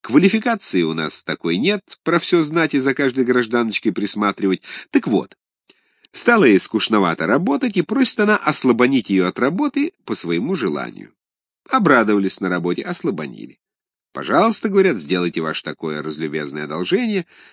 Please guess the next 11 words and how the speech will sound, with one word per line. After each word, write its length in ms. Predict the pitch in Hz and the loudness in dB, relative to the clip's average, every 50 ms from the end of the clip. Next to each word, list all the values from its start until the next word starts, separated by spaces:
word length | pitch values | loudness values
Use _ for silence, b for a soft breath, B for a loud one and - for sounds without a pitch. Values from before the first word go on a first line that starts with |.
| b b | b b
Между 260 | - 117 151 151 196 190 | 2 2 4 4 2 0
прочим, 680 | - 269 277 240 - 254 240 226 220 214 - 156 175 | 2 2 2 2 2 2 0 0 -2 -4 -4 -4 -2
что 160 | - - 254 | 0 0 2
же 100 | 226 220 | 2 4
вы 100 | 226 233 | 4 4
раньше 360 | 233 240 208 156 120 - - 101 | 4 4 4 4 2 2 0 0
молчали 460 | 98 101 98 - - 101 90 95 104 | 2 0 0 2 0 2 4 4 4
и 40 | 117 | 4
голос 380 | 120 117 104 90 80 - - | 6 4 4 4 2 -2 -4
не 80 | 95 85 | -6 -4
подавали? 500 | - 90 85 87 82 80 76 73 69 | -4 -4 -4 -2 -2 -2 -4 -6 -8